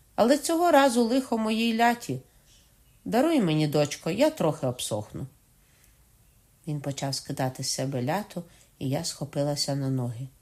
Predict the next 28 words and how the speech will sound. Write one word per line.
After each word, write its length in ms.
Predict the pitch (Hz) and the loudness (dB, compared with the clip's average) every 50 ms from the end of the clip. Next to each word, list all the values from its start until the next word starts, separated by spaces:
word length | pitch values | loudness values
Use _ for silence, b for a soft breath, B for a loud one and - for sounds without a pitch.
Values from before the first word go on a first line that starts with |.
| _ _ b b b b b b b - | _ _ b b b b b b b -2
«Ефендім, 540 | 277 269 - 311 285 240 180 175 165 165 165 | 0 2 2 4 4 4 4 2 0 0 2
я 160 | 202 247 277 | 2 2 2
зайду 280 | 269 330 311 - 349 | 2 2 0 0 -2
пізніше, 640 | 330 - 349 320 - 220 175 151 143 - - 147 143 - B B B B B | -2 0 0 0 2 2 2 2 0 0 -2 -4 -4 -6 B B B B B
щоб 220 | B - 349 359 349 | B -2 -2 0 4
вас 240 | 370 370 370 - | 4 2 2 2
не 80 | 311 294 | 0 0
турбувати». 760 | 294 311 302 294 247 262 240 185 170 147 135 - - 139 135 - _ _ _ _ _ _ _ _ _ _ _ _ _ _ _ _ _ - | 2 2 2 4 4 4 4 4 4 2 2 -2 -6 -10 -10 -10 _ _ _ _ _ _ _ _ _ _ _ _ _ _ _ _ _ -8
Реджеп 460 | 156 147 139 - - 135 123 - - | -6 -6 -4 -2 -2 -4 -4 -4 -6
Ефенді 440 | 131 - - 180 214 247 240 - - | -8 -6 -4 -4 -2 -2 -4 -6 -8
показав 500 | - - 143 - - 127 131 151 156 156 | -10 -10 -10 -6 -6 -4 -2 -2 0 0
мені 280 | 156 147 143 143 143 | 0 0 -2 -2 -2
рукою, 400 | 139 131 131 - - 165 175 185 | -2 -4 -6 -6 -4 -2 -2 -2
щоб 280 | 180 - - 147 143 151 | -2 -4 -6 -6 -6 -6
я 80 | 147 | -6
сіла. 460 | 139 - - - 127 123 113 113 - - - _ b b b b b b b b b b _ _ - | -6 -6 -8 -8 -8 -8 -8 -8 -10 -12 -14 _ b b b b b b b b b b _ _ -16
«Що 440 | - - - - - 156 151 156 151 | -10 -8 -8 -4 -2 0 0 0 -2
ти, 140 | 156 - 147 | -2 -4 -6
голубко, 720 | 135 135 131 131 131 147 147 135 - - - - 127 127 b b b b b b b | -4 -2 0 0 0 0 -2 -4 -6 -10 -10 -8 -8 -8 b b b b b b b
які 280 | - 185 185 - 339 370 | -4 -4 -2 0 -2 -2
тут 220 | 370 392 392 - | -2 -4 -2 0
можуть 320 | 285 277 277 262 262 226 196 | 2 2 2 2 0 -2 -2
бути 280 | 185 214 214 214 - | -2 -4 -4 -2 -2
умовності? 840 | 202 185 170 160 147 135 120 117 120 117 120 123 - - - 147 139 - b b b b b b b b b - | 0 0 0 0 0 0 0 0 -2 -4 -4 -6 -8 -10 -12 -12 -12 -14 b b b b b b b b b -2
Я 120 | 269 330 | 0 0
тобі, 240 | 349 349 311 233 240 | 2 2 0 2 2
вважай, 380 | 196 160 170 160 147 160 165 165 | 2 2 0 2 2 2 2 2
батько». 580 | 147 135 123 123 127 127 - - - 139 127 | 0 2 2 2 2 0 -2 -8 -12 -12 -12